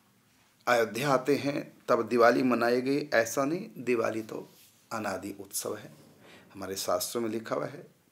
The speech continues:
पूरा कार्तिक महीना दीप दान करने की महिमा अनादिकाल से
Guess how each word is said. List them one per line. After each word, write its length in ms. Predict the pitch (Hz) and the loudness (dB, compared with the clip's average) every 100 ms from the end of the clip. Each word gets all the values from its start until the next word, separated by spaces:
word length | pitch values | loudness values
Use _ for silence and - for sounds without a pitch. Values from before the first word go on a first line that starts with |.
| - | -2
पूरा 220 | 123 107 | 2 4
कार्तिक 540 | 104 98 98 - 120 113 | 2 0 -2 -2 -6 -6
महीना 300 | 110 127 147 | -6 -4 -6
दीप 360 | 123 117 127 | -4 -4 -4
दान 300 | 107 98 98 101 | -4 -4 -4 -8
करने 320 | 101 92 98 | -10 -8 -10
की 160 | 101 | -10
महिमा 300 | 92 98 117 135 | -10 -8 -8 -8
अनादिकाल 640 | - 98 90 90 98 87 85 | -8 -8 -8 -10 -10 -10 -10
से 200 | - | -12